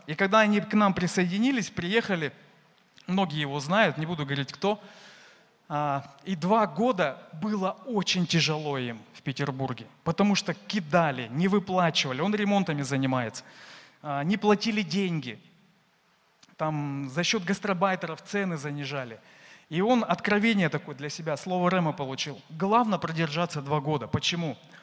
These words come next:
Он в Библии вычитал историю, что Ирод издал указ побить всех младенцев. И там написано было: "Побить младенцев до двух лет". Точно никто не знал, кто из них Иисус, поэтому побивали младенцев до двух лет. И он для себя слово принял:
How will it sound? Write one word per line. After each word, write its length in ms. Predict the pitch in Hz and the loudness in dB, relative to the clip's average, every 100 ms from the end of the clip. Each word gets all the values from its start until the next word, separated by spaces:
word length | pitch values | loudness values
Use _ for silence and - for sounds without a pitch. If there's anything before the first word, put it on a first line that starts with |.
| - - | -12 0
Он 200 | 196 190 | 2 2
в 200 | 143 135 | -2 -2
Библии 340 | 208 170 165 | 0 0 0
вычитал 480 | 170 196 170 160 165 | 0 0 -2 -6 -8
историю, 420 | - 240 240 190 | -8 -8 -6 -6
что 240 | - 220 | -6 -8
Ирод 400 | 170 190 196 175 | -10 -8 -6 -6
издал 300 | 165 151 165 | -6 -2 0
указ 300 | 160 180 202 | 0 -4 -6
побить 340 | - 160 175 - | -4 -2 0 0
всех 220 | 170 151 | -4 0
младенцев. 540 | 160 156 147 135 139 - - - - - | 2 4 2 0 -4 -12 -20 -20 -18 -10
И 80 | 165 | -2
там 160 | 202 | 0
написано 460 | 202 208 196 156 143 | 0 0 -4 -4 -6
было: 240 | 175 175 | -6 -4
"Побить 360 | - 175 208 165 | -2 -2 -4 -4
младенцев 600 | 175 165 190 226 196 151 | -4 -2 -2 -2 -4 -4
до 140 | 156 | -4
двух 320 | 151 170 180 170 | -4 -8 -6 -4
лет". 200 | 160 - - - | -4 -6 -12 -2
Точно 300 | 208 - 190 | 0 0 0
никто 340 | 185 185 196 | 0 0 -2
не 100 | 165 | -2
знал, 300 | 156 214 233 | 0 0 0
кто 180 | - 220 | -4 -4
из 100 | 185 | -2
них 200 | 190 185 | -4 -4
Иисус, 360 | 160 196 165 - - _ | -6 -8 -10 -14 -20 _
поэтому 320 | 175 175 190 | -4 -2 -2
побивали 480 | 175 160 175 196 180 | -2 -2 0 0 2
младенцев 520 | 165 165 165 202 180 | 0 0 0 0 0
до 120 | 151 156 | 0 0
двух 240 | 160 - | -4 -8
лет. 200 | 143 123 - - - - | -8 -10 -14 -20 -20 -6
И 60 | |
он 120 | 202 220 | -4 -2
для 120 | 202 | -2
себя 280 | - 202 202 | -2 0 0
слово 340 | 214 208 170 | -2 -2 -4
принял: 340 | - 147 123 | -4 -8 -8